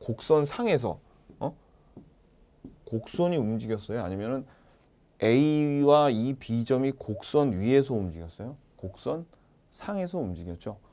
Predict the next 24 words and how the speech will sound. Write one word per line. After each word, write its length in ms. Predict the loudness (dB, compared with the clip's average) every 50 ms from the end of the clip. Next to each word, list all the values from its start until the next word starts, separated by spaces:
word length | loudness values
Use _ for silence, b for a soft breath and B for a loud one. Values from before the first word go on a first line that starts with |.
| b b b _
뭐가 400 | 2 4 6 6 6 4 2 0
바뀌니까, 520 | 0 -4 -8 -8 -6 -6 -6 -6 -8 -10
뭐가 280 | -8 -6 -4 -4 -4 -6
바뀌니까. 420 | -8 -10 -14 -16 -20 -20 -16 -10
이건 160 | -8 -6 -6 -6
당연한 380 | -6 -6 -4 -4 -4 -4 -4
건데 380 | -6 -6 -4 -4 -4 -4 -4 -4
요 180 | -6 -6 -6 b b b b b b b b b _ _ _
가격, 680 | -12 -6 -4 -4 -2 2 6 6 6 6 6 2 -2 -8 b b b b b b b b b _ _ _
여기 160 | -8 -6 -6 -4
위에 360 | -4 -4 -2 0 0 0 0
있는 280 | 0 -2 -2 -2 -4 -2
요 80 | -2
놈이 340 | 0 2 2 2 2 2 2
바뀌었잖아요. 840 | 0 -2 -6 -6 -8 -8 -8 -10 -10 -10 -10 -10 -10 -10 -12 -12 -14 -14
그죠? 300 | -12 -8 -8 -8 -8 -10 b b b b b _ -12
요 80 | -12 -12
변수가 680 | -12 -10 -8 -6 -4 -2 -4 -4 -4 -2 0 0 0
바뀔 340 | 0 -2 -8 -8 -10 -8 -6
때는 340 | -4 -4 -2 -4 -4 -6 -10 _ _ _ -20
곡선 420 | -16 -16 -16 -10 -8 -6 -6 -6
상에서 500 | -6 -8 -8 -6 -6 -6 -6 -6 -6 -8 -10 b b b b b b b _
움직이는 440 | -8 -6 -6 -4 -2 -2 -2 -2 -4
겁니다. 680 | -6 -8 -8 -10 -8 -8 -8 -6 -6 -6 -6 -6 -8